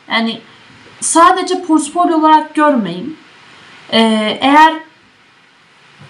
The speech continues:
bir işveren size bir iş verecekse, freelance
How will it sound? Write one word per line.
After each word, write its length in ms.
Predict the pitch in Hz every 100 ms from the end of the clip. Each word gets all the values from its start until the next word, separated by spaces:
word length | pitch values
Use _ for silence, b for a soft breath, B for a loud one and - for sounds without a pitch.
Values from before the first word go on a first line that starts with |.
| - - - -
bir 380 | 233 208 269 311
işveren 560 | 302 - 311 302 285 247
size 360 | - 254 277
bir 100 | 254
iş 240 | 269 - 277
verecekse, 640 | 269 262 359 359 - 240
freelance 360 | 226 196 196